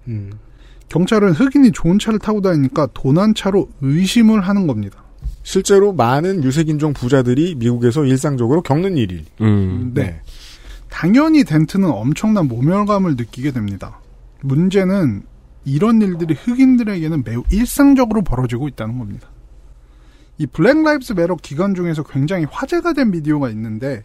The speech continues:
Speaker 1: 이건 국내에도 소개됐어요.
Speaker 2: 네, 흑인 청년이 본인이 다니는 대학교 기숙사 주변에서 쓰레기를 줍고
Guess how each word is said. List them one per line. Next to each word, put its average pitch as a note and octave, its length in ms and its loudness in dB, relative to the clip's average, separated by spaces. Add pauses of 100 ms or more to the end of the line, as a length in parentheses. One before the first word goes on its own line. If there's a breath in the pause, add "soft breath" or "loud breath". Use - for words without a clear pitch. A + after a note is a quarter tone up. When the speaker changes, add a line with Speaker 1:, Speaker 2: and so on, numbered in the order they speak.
(100)
Speaker 1:
이건 F3 200 0
국내에도 D3 340 2
소개됐어요. G2+ 640 -4
Speaker 2:
네, C3+ 320 -6
흑인 D4 360 4
청년이 F#3+ 760 2
본인이 C4+ 460 4
다니는 A3 420 2
대학교 D3+ 380 -4
기숙사 F3 500 -2
주변에서 D3 500 0
쓰레기를 D#4 640 4
줍고 D#3+ 680 0